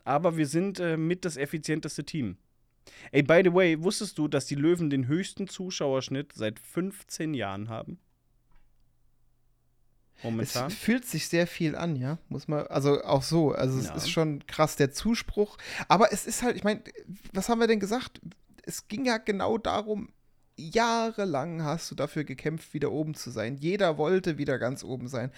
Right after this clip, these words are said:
Speaker 2: Und das Schöne ist, es zeigt sich auch, dass es jeder will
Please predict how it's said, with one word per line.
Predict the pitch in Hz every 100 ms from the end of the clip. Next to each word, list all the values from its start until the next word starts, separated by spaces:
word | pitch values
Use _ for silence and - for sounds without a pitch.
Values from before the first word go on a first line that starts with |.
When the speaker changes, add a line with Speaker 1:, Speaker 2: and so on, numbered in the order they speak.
| - -
Speaker 2:
Und | - 143 -
das | - 147
Schöne | 185 208 202
ist, | 120 185 -
es | 156 -
zeigt | - 170 180 -
sich | 151 -
auch, | 135 -
dass | 139 143
es | -
jeder | - 131 127
will | 131 139